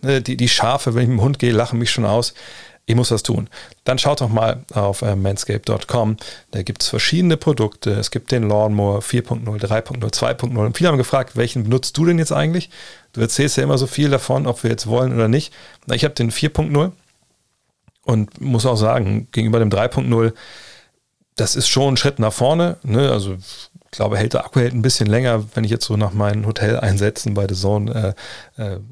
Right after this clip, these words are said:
urteilen darf. Ähm, von der Share-Leistung ist es, glaub ich, ungefähr gleich. Ähm, beide sind wasserdicht, ne? Mit beiden kann man sich in der Regel eigentlich nicht wehtun, es sei denn, ne, man legt's wirklich total drauf an.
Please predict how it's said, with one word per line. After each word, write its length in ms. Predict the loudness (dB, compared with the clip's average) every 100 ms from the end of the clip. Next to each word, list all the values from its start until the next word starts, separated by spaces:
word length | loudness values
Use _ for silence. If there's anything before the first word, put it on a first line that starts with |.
| -20 -20 -20
urteilen 480 | -4 -4 0 0 2
darf. 400 | 2 2 0 -2
Ähm, 340 | -4 -2 -2 -4
von 220 | -6 -2
der 200 | -2 -2
Share-Leistung 1040 | -2 -2 0 2 2 2 0 0 2 0 -2 -10 -18 -16 -18 -20 _ _ -6
ist 160 | -4
es, 120 | -2 -2
glaub 240 | -2 -2
ich, 80 | 2
ungefähr 420 | 2 2 2 0
gleich. 460 | 2 2 0 -4 -10 -4
Ähm, 520 | 0 0 0 -2 -6 -10
beide 240 | -4 0
sind 140 | 0 0
wasserdicht, 600 | 0 0 2 0 0 0
ne? 300 | 2 2 -2 _
Mit 140 | -8 -2
beiden 300 | 0 0 0
kann 140 | 0
man 80 | 0
sich 140 | 0
in 60 | 0
der 80 | 2
Regel 160 | 2
eigentlich 200 | 2 0
nicht 200 | 0 0
wehtun, 400 | 0 0 2 0
es 100 | 0
sei 140 | 0 -2
denn, 160 | -2
ne, 80 | -2
man 160 | -2 0
legt's 320 | -2 -2 -6
wirklich 240 | -6 -6
total 260 | -8 -2 0
drauf 220 | 0 0
an. 180 | 0 -2